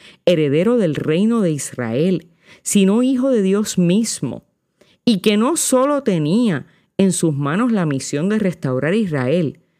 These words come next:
sino de restaurar la relación entre los seres humanos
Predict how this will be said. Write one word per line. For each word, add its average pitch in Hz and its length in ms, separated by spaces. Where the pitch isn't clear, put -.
sino 180 680
de 170 160
restaurar 160 800
la 208 160
relación 165 720
entre 156 380
los 123 160
seres 208 420
humanos 247 500